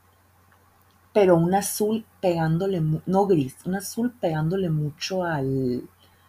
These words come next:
Por ejemplo, Zac Efron no podría estar aquí. Zac Efron a huevo sería un verano, porque su col-, igual que Austin Butler, sería un verano. ¿Por qué?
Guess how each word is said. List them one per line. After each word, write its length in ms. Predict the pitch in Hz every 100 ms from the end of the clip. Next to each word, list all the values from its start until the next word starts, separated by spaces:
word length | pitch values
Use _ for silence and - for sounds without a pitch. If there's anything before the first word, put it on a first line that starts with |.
| _ _ _ _
Por 80 | -
ejemplo, 320 | 202 196 165
Zac 220 | 151 156 170
Efron 260 | 180 165
no 120 | 147
podría 340 | 139 139 135 -
estar 240 | - 131
aquí. 200 | 131 104 -
Zac 180 | 147
Efron 300 | 156 156 170 -
a 160 | 139 131
huevo 300 | 165 175 175 -
sería 640 | - - 127 131 131 135 _ -
un 160 | 139
verano, 240 | 123 117 - _ _ _
porque 180 | 160 - -
su 220 | 175 - _
col-, 180 | 165 -
igual 360 | 190 165 151 147
que 100 | 156
Austin 260 | - 151
Butler, 340 | 131 - - -
sería 240 | 135 139
un 180 | 147 151
verano. 360 | 156 139 143 -
¿Por 140 | -
qué? 200 | 180 185